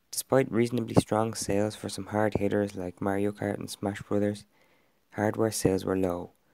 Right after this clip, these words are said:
Competitors Microsoft and especially Sony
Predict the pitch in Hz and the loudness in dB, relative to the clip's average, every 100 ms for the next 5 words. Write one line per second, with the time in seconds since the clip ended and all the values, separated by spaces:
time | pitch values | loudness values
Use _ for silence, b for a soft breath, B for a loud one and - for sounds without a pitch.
0 | b _ - - 104 110 107 98 101 107 | b _ -16 -4 0 0 0 0 0 -2
1 | - 117 123 123 - 98 98 - 113 101 | -4 -4 -2 -2 -2 -8 -6 -6 -4 -2
2 | 98 - 101 107 110 98 | -2 -2 0 0 0 -4